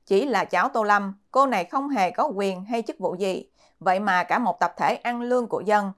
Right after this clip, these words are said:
lại đi bảo vệ cho kẻ sai và tấn công nạn nhân. Đấy là lực lượng công an do ông Tô Lâm điều hành. Cách hành xử như vậy được gọi là vô pháp vô thiên,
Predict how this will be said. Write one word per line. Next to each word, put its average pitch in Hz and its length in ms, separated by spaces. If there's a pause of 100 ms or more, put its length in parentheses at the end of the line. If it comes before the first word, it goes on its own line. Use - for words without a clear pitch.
(100)
lại 190 200
đi 262 120
bảo 220 200
vệ 180 220
cho 233 160
kẻ 233 180
sai 214 520
và 190 160
tấn 226 300
công 208 240
nạn 175 180
nhân. 196 180 (760)
Đấy 233 380
là 180 100
lực - 160
lượng 185 180
công 226 200
an 220 320
do - 80
ông 214 220
Tô 233 180
Lâm 233 240
điều 180 140
hành. 175 280 (460)
Cách 370 160
hành 185 200
xử - 180
như 277 180
vậy 165 280
được - 220
gọi 175 140
là 196 340
vô 196 320
pháp 226 240
vô 196 200
thiên, 196 380